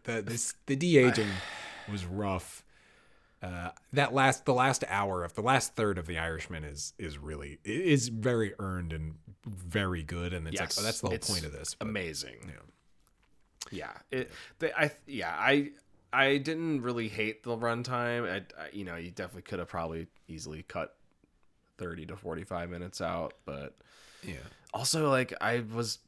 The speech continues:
Speaker 2: like, kind of engaged the whole time, at least in theaters. I also find a-, airplanes hard to be zeroed in on.
Speaker 1: Yeah, I need to,
Speaker 2: Um,
Speaker 1: like, do something with my hands usually.
Speaker 2: Yeah,
Speaker 1: It's
Speaker 2: or
Speaker 1: really
Speaker 2: like, you
Speaker 1: hard.
Speaker 2: know, like, people are fucking doing weird shit, or, you know,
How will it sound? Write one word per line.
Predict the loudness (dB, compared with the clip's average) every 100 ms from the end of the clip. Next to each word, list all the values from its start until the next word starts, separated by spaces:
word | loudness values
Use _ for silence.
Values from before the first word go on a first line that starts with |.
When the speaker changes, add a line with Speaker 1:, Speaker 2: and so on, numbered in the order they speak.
| _ -10
Speaker 2:
like, | -4 -4
kind | -2 -2 0
of |
engaged | -2 0 0 0 -2
the | -4
whole | -4
time, | -4 -4 -2 -2
at | -4 -2
least | -2 0
in | -2
theaters. | -2 -2 -2 -4 -4 0
I | 4 6
also | 4 2 -2
find | -2 -6 -8 -14 _ -14
a-, | -12 -10
airplanes | -10 -10 -10 -8 -8
hard | -6 -8 -8
to | -14
be | -10 -10 -8
zeroed | -8 -8 -8 -8
in | -8 -10 -14 -16 -12
on. | -10 -10 -12 -16 -20 -20 -20 -20 _ _ -20 -20 -4
Speaker 1:
Yeah, | -2 0
I | 0
need | -2 -4
to, |
Speaker 2:
Um, | -6
Speaker 1:
like, | -8
do | -10 -10
something | -10 -12
with | -16 -18
my | -18 -18 -18
hands | -16 -14 -14 _ -18
usually. | -16 -16 -16 -18 _ _ _ -20 -20 -20 _ _ 2
Speaker 2:
Yeah, | 6 6 4
Speaker 1:
It's | 2
Speaker 2:
or |
Speaker 1:
really | 2 2 0
Speaker 2:
like, |
you | -2
Speaker 1:
hard. | -4
Speaker 2:
know, | -6
like, | -8 -8
people | -8 -6
are | -4
fucking | -4 -4 -6 -10 -12 -14 -12
doing | -8 -8 -8
weird | -8 -4
shit, | -4 -2 -4 -4 -4
or, | -4 -6
you | -8 -8
know, | -10 -10